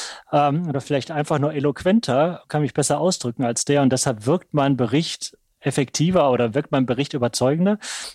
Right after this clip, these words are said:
Und die zweite Frage ist ja nach dem Referenzrahmen. Ich finde die zwei-, die erste Frage auch noch interessant, nämlich, ähm, ich glaub das nicht.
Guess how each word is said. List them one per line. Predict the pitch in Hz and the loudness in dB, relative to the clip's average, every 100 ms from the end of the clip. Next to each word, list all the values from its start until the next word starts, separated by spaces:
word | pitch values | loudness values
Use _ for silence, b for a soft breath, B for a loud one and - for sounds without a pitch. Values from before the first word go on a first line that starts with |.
| - | -2
Und | 127 | 0
die | |
zweite | 131 143 156 | 2 0 0
Frage | 156 160 151 | 0 2 2
ist | 139 | 2
ja | 156 | 0
nach | 143 | 0
dem | 147 135 | -2 -4
Referenzrahmen. | 131 123 147 214 - 117 170 B B B - | -4 0 2 2 2 0 0 B B B -4
Ich | 135 - | -4 -2
finde | 165 165 | 0 0
die | |
zwei-, | - 160 190 135 | 2 0 0 -2
die | 160 | 0
erste | 175 - | 0 0
Frage | 165 156 143 | -2 0 0
auch | 175 214 | 0 0
noch | 143 | 0
interessant, | 120 - 120 135 202 - B B B - | -2 -4 -2 0 0 -2 B B B 0
nämlich, | 127 143 170 180 185 - - - | 2 4 4 4 2 -2 -8 -2
ähm, | 151 151 185 | 2 2 -2
ich | - 139 | -6 -4
glaub | 160 - - | 0 0 0
das | 117 - - _ | -2 -2 -6 _
nicht. | 127 127 123 - - | -2 2 2 0 -8